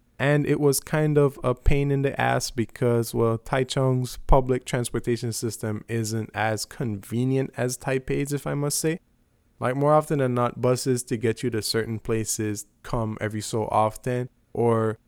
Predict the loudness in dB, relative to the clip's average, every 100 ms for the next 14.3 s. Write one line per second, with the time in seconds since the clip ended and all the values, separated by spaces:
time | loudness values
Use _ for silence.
0 | _ -6 -6 -2 0 0 -2 -6 -6 -6
1 | -6 0 0 0 -2 -2 -2 -6 -6 -6
2 | -4 -8 -6 -4 -2 -2 0 0 0 -4
3 | -4 -6 -4 -4 -4 -6 -4 -2 -2 -2
4 | -4 -2 2 6 6 8 6 6 4 2
5 | 0 0 0 0 -2 -4 -4 -2 -2 -2
6 | -6 -8 -10 _ _ -6 -4 -2 -4 -6
7 | -12 _ -4 2 2 2 2 2 2 2
8 | 2 2 2 0 0 2 2 0 -4 -4
9 | -2 0 0 0 -2 -6 -6 -2 -2 -2
10 | -2 0 0 -2 -4 -4 -6 -6 -6 -4
11 | -6 -4 -4 -2 -2 -4 -6 -6 -4 -4
12 | -4 -8 -2 0 0 0 -2 -2 -2 -4
13 | -6 -6 -8 -6 -6 -6 -8 -4 -2 -2
14 | -2 0 -2